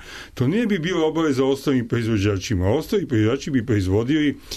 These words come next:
bez subvencija na svoj rizik za slobodno tržište.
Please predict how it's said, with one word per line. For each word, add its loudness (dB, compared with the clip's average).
bez 0
subvencija -2
na 0
svoj 0
rizik -2
za 0
slobodno 0
tržište. -2